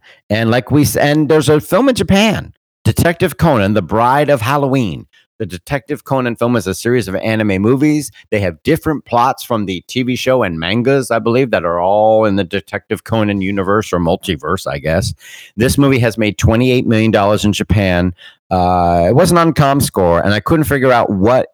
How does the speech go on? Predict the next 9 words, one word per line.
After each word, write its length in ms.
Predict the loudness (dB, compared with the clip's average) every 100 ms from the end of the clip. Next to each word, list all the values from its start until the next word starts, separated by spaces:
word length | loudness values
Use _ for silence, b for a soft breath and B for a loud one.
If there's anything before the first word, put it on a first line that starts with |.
| _
it 160 | -6 -4
made 460 | -2 0 0 0 0
this 260 | 0 0
week. 340 | 0 0 0 -4
The 80 | -10
charts 380 | -4 -4 0 -2
I 80 |
can 220 | -2 -4 -4
find 520 | -2 -2 0 -2